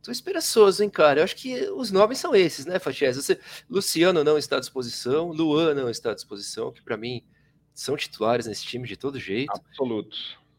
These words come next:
Speaker 1: Tirando isso, tem alguma coisa errada aí que o Rogério tá fazendo, cara? A gente tem que falar antes do jogo, velho, porque falar depois
Speaker 2: Não,
Speaker 1: que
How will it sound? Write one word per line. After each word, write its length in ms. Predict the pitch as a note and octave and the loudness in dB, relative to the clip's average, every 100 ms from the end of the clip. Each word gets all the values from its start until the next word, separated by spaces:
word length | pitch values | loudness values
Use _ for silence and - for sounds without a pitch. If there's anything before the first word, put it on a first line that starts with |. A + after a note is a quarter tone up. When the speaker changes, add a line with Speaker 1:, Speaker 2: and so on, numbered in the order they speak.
| _ | _
Speaker 1:
Tirando 500 | - - D3+ F#3+ G3 | -6 -2 2 2 2
isso, 540 | E3 G#3+ - D4 E4+ - _ _ _ | -2 -2 -6 -6 -10 -12 _ _ _
tem 160 | F#3+ F3+ | 2 2
alguma 300 | C3+ C#3 A#2+ | 2 -2 0
coisa 240 | C#3+ B2 | 0 2
errada 300 | A2 F#3+ D#3 | 6 6 4
aí 60 | D3+ | -2
que 100 | B2+ | -4
o 20 | |
Rogério 240 | A#2 A#2+ | 0 0
tá 60 | - | -2
fazendo, 380 | - E3 F3+ A#2+ | -10 -8 -8 -8
cara? 280 | G2+ F#2 - _ _ _ _ _ _ _ | -12 -14 -18 _ _ _ _ _ _ _
A 40 | - | -10
gente 100 | - | -8
tem 80 | |
que 60 | C4 | 0
falar 200 | B3 B3+ | 6 8
antes 220 | C4 - | 6 4
do 80 | D#4+ | -4
jogo, 380 | A#3+ G#3+ F#3 C#3 | 4 6 6 4
velho, 140 | B2 | -2
porque 120 | - | -2
falar 220 | F#3+ G3+ G#3 | -2 0 2
depois 400 | F#3 - E3 | 0 2 2
Speaker 2:
Não, 80 | |
Speaker 1:
que 60 | B3 | 2